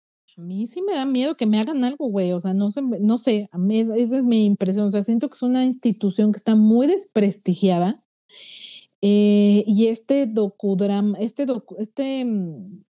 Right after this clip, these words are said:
sí, docudrama intenta retratar un poco eso. Al final también salen entrevistados los policías reales en los que está inspirada las, los dos personajes y también se les entrevista. Entonces,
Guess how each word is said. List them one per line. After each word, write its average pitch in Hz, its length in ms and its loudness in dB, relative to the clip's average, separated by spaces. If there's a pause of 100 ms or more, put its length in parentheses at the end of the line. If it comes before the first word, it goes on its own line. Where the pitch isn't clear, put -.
sí, - 580 -6
docudrama 220 840 0
intenta 214 500 0
retratar 196 380 -4
un 208 140 -2
poco 196 280 -6
eso. 196 300 -4
Al 208 160 -2
final 220 340 0
también 240 360 0
salen 220 280 2
entrevistados 190 800 0 (360)
los 208 320 4
policías 208 720 0
reales 190 520 -6
en 185 120 -6
los 170 160 -8
que - 80 -20
está 185 160 -2
inspirada 175 960 0 (100)
las, 165 340 -4
los 175 240 2
dos 175 180 0
personajes 196 800 0
y - 40 -12
también 175 460 0
se 202 100 2
les 170 200 2
entrevista. 175 420 0
Entonces, 226 420 2